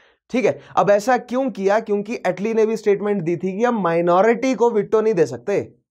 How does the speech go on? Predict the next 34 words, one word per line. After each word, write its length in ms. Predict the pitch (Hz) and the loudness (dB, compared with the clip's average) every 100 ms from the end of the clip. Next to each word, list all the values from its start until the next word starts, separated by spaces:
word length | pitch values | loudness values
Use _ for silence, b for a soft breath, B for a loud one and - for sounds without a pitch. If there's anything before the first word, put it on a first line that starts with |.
| _ _ _ _ _ 185 | _ _ _ _ _ -4
ठीक 100 | 226 | 0
है, 100 | 220 151 | 0 0
माइनॉरिटी 640 | 139 156 180 202 196 226 | 0 2 4 2 2 0
को 100 | 214 | 0
लेकर 300 | 190 180 196 | 0 -2 -2
नहीं 120 | 190 | -2
चल 140 | 160 | -4
सकते। 240 | 135 131 127 | -6 -6 -4
लेकिन 480 | 156 202 196 165 202 b b b | 0 0 0 -2 -4 b b b
कहीं 220 | 160 196 | 0 2
ना 120 | 214 | 0
कहीं 340 | 202 190 175 185 | 0 -2 0 0
एक 160 | 185 175 | -2 -4
ये 200 | 160 180 165 | 0 0 0
गहरी 460 | 131 131 156 185 | -4 0 0 0
चाल 480 | 170 - 165 180 165 | -4 0 2 4 2
थी, 420 | - 131 135 170 165 b b | -2 -6 -6 -8 -12 b b
समझते 380 | 139 147 - 175 | -4 -4 -4 -4
हैं 100 | 147 | -2
आगे, 280 | 127 127 151 | 0 0 0
जब 160 | 156 | 0
इंटरिम 340 | 143 143 160 156 | -2 -2 -2 0
गवर्नमेंट 300 | 139 143 131 | 0 0 -2
बनेगी 320 | 123 120 151 | -2 -2 -2
तब 180 | 143 135 | -2 -2
बताऊंगा 440 | 120 113 107 123 | -2 -4 -6 -6
कि 140 | 147 165 | -8 -4
क्या 220 | 160 143 | 0 0
चाल 220 | 131 104 | 0 -6
थी, 180 | - - _ b b b - | -8 -18 _ b b b -6
ठीक 140 | 214 | -4
है। 120 | 156 - | -4 0
आगे 180 | 190 196 | 2 2
देखिए, 260 | 143 117 | 0 -2